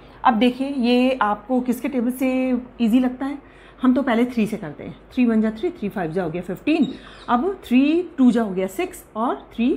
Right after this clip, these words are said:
फ़ोर जा हो गए ट्वेल्व। ठीक है, again three फ़ाइव जा फ़िफ़्टीन, थ्री एट जा हो गया ट्वेंटी फ़ोर, यानी ये हो गया आपका फ़ाइव बाई एट।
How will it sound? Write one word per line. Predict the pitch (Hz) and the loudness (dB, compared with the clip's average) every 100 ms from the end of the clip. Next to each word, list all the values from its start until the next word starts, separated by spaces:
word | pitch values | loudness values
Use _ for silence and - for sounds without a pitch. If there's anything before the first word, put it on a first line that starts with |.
| - - - | -4 -10 0
फ़ोर | 285 214 | 2 4
जा | 185 | 0
हो | 156 | -4
गए | 147 | -10
ट्वेल्व। | 147 226 226 - - - - - - | -2 -2 -2 -8 -20 -20 -20 -12 -2
ठीक | 330 | -2
है, | - | 0
again | 190 220 233 254 254 - - | 2 4 6 4 2 -12 -6
three | 220 | -4
फ़ाइव | 214 208 | -2 -2
जा | 185 | -2
फ़िफ़्टीन, | 208 208 208 254 254 247 | -2 -4 0 2 2 2
थ्री | 202 170 | -2 0
एट | 175 156 | -2 -2
जा | 214 | -2
हो | 185 | -4
गया | 147 196 | -6 -6
ट्वेंटी | 214 370 339 | -4 -4 -6
फ़ोर, | 220 185 | -4 -4
यानी | 175 175 180 | -4 -4 0
ये | 180 | 2
हो | 185 160 | 2 0
गया | 170 170 | -2 -4
आपका | - 339 | -4 -12
फ़ाइव | - 320 | -10 -8
बाई | 277 262 - | -6 -6 -2
एट। | 202 190 | 0 0